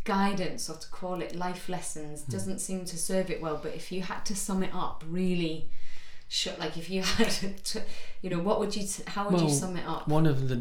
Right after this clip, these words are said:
Speaker 2: one of the, uh, descriptions of aphorism, which is what they are, terse aphorisms,
Speaker 1: Mm.
Speaker 2: is,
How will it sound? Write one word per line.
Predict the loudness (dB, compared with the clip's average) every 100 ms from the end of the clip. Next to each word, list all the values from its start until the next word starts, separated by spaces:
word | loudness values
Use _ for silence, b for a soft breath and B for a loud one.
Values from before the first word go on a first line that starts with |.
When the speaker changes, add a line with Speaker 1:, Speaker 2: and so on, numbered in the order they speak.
| -2
Speaker 2:
one | 2 2
of | 2
the, | 0 -4 -8 -4
uh, | -2 -2
descriptions | -4 -6 -4 -4 -4 -4 -2 -2
of | -2 -4 -6 -4
aphorism, | -2 2 4 4 2 2
which | 2
is | 0 0
what | 0
they | 0 0
are, | 0 -2 -2 -2 B -4
terse | -2 -2 -4 -6 -6
aphorisms, | -4 -4 -4 -4 -4 -4 -4 -6
Speaker 1:
Mm. | -8 -8 -8 B B B B B
Speaker 2:
is, | -2 0 -2 -6